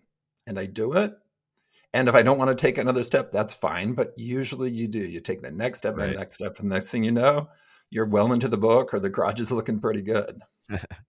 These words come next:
Speaker 2: Okay, so I have a question about that. When, when you should just take the next step,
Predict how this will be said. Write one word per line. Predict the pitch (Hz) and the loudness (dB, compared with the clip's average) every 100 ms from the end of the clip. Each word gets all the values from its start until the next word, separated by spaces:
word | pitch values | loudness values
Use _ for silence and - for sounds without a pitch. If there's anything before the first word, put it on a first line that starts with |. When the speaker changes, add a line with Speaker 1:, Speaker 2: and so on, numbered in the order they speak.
| - | -4
Speaker 2:
Okay, | 92 85 | -2 -2
so | - | -4
I | 69 | -6
have | 95 | -6
a | 92 | -4
question | - 95 - 80 | -2 -2 -2 -14
about | 73 65 - | -8 -8 -8
that. | 55 - - - _ _ | -10 -12 -16 -20 _ _
When, | 95 92 95 | -4 -4 -6
when | 95 92 90 | -6 -6 -8
you | 87 | -12
should | 85 - 82 | -14 -16 -8
just | 95 98 - | 0 0 0
take | - 113 - | -8 -8 -8
the | 87 | -10
next | 90 - - | -10 -12 -14
step, | - 82 67 | -8 -4 -4